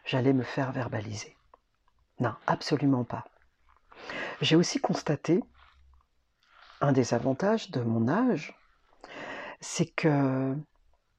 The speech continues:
eh bien, les forces de l'ordre étaient beaucoup plus tolérantes avec moi.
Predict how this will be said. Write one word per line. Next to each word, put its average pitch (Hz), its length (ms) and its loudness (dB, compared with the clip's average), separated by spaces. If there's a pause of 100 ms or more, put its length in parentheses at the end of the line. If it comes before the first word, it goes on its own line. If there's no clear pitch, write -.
(200)
eh 160 80 4
bien, 135 180 2
les 127 120 4
forces 196 340 0
de 143 160 2
l'ordre 147 340 4
étaient 135 300 -2 (380)
beaucoup - 280 4
plus 170 600 0 (540)
tolérantes 170 720 2 (840)
avec 185 340 2
moi. 156 240 0